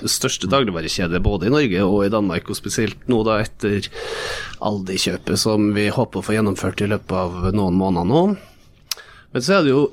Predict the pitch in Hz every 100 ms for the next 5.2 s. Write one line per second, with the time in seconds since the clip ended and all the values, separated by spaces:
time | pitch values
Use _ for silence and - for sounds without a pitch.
0 | - 151 147 110 113 127 123 101 95 95
1 | 101 185 190 156 - 156 139 113 113 123
2 | 123 127 123 123 110 92 - 101 110 120
3 | 117 117 69 76 - - - 92 95 -
4 | - 85 87 - 92 95 - 87 - -
5 | 170 202